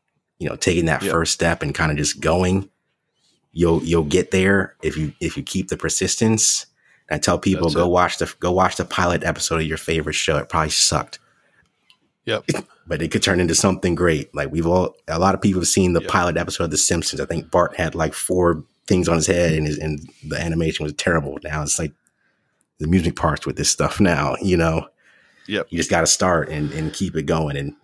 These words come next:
Speaker 1: work lean. If you can elevate the revenue and stuff, kinda expand out slightly. Um, I try to put everything back in the business and go from there. You know, just keep having fun.
Speaker 2: Yeah.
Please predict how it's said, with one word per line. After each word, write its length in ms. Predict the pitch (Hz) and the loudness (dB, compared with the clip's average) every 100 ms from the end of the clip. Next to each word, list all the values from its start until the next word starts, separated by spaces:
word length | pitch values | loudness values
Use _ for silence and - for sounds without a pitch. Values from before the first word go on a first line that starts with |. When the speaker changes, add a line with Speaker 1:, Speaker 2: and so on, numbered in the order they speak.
| - | 0
Speaker 1:
work 220 | 92 - | 0 2
lean. 560 | 92 95 101 101 101 - _ _ _ - | 2 4 6 6 2 -2 _ _ _ -14
If 120 | 85 | -8
you 80 | 85 | -6
can 160 | - | -4
elevate 560 | 85 92 85 92 90 - | -2 -4 0 0 0 -4
the 80 | 78 | -4
revenue 640 | 87 98 95 95 95 92 | 0 2 4 4 6 4
and 100 | 85 | 2
stuff, 460 | - 98 98 - - _ _ _ _ | 0 0 0 -2 -14 _ _ _ _
kinda 220 | - 85 | -2 0
expand 460 | 80 - 98 92 85 | 0 0 2 0 2
out 180 | 85 82 | 0 0
slightly. 640 | - 95 95 104 101 104 - _ _ _ _ _ - | 0 2 4 4 2 2 -6 _ _ _ _ _ -2
Um, 500 | 151 143 139 135 139 - | 0 2 0 -4 -6 -4
I 60 | |
try 180 | - 90 | 0 0
to 80 | 78 | 0
put 160 | 85 | 0
everything 400 | 82 82 - 78 | 0 0 0 -2
back 260 | 71 80 76 | 0 -2 0
in 80 | 78 | -2
the 80 | 71 | -2
business 640 | 76 80 87 85 - - | -2 -2 -2 0 2 2
and 360 | 71 67 65 - _ _ _ _ _ _ _ _ - _ _ _ _ - | 0 -2 -4 -8 _ _ _ _ _ _ _ _ -20 _ _ _ _ -12
go 160 | 71 69 | -8 -4
from 180 | 76 | -2
there. 340 | 73 82 78 71 - - | 0 4 4 2 -4 -14
You 60 | - | -16
know, 80 | 78 | -6
just 160 | - | -4
keep 220 | - 73 80 | 0 0 2
having 180 | 73 | 0
fun. 280 | - 82 80 | 0 2 2
Speaker 2:
Yeah. 80 | 101 | 2